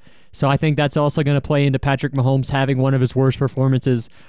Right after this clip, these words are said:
of the season, which is saying a lot because he started off the season so terribly. I think, I think the Steelers are gonna take advantage with Big Ben Roethlisberger. He's had the whole week to watch as much film on whatever X-rated website, website he's been on this weekend. So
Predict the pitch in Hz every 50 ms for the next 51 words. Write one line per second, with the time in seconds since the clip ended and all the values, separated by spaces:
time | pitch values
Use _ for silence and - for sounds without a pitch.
0 | - - - 143 139 127 135 135 120 - - 139 135 123 131 127 123 - 127 117
1 | - - 147 147 139 127 120 117 127 131 123 131 123 139 127 113 113 117 110 -
2 | 143 139 135 131 131 123 - - 110 - 139 127 120 127 117 - - 139 127 127
3 | - - - 135 135 143 139 127 110 110 110 107 107 101 - - - - - -
4 | - - - - - - - - - 117 - - 143 143 135 - - - 117 123
5 | - - 151 135 - 135 - 147 143 147 135 147 131 135 127 - 143 139 - 139
6 | 123 131 135 135 131 117 123 110 104 135 131 117 110 131 131 127 123 127 123 127
7 | 123 - - - - 131 131 120 127 127 117 - - - - - - - 170 180
8 | - - 180 175 151 135 143 127 - 160 170 165 156 151 147 143 - - 156 143
9 | 139 135 131 143 131 113 131 139 139 139 - - - - 147 139 135 135 131 131
10 | 131 127 123 123 127 127 127 131 127 135 135 - 127 127 - - 147 127 127 123
11 | 127 123 - - 139 127 127 - - - - - - 135 147 143 - - 139 123
12 | 120 117 135 123 110 135 135 131 127 127 123 123 123 - - 131 127 117 - 120
13 | 110 107 - - 127 117 113 110